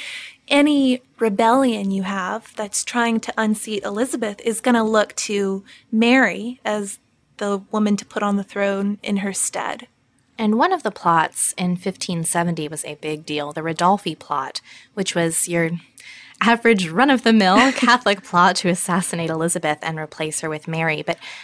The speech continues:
Speaker 2: after this particular event, Elizabeth never again considers restoring Mary, and she recognizes James the sixth as King of Scotland.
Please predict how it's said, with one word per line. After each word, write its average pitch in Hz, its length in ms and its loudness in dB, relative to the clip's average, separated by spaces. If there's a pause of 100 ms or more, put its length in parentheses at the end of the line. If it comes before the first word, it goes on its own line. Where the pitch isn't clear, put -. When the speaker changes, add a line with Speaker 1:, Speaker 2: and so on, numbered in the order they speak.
(140)
Speaker 2:
after 220 360 4
this 180 280 2
particular 165 960 -4 (500)
event, 143 540 -4
Elizabeth 190 720 -2
never 165 540 0
again 151 520 -6 (120)
considers 156 580 -4
restoring 147 480 -6
Mary, 143 380 -8 (260)
and 214 160 4
she 220 100 0
recognizes 202 840 4
James 180 320 2
the 175 80 -8
sixth - 500 -2
as 160 180 -4
King 165 220 -10
of 175 80 -12
Scotland. - 680 -8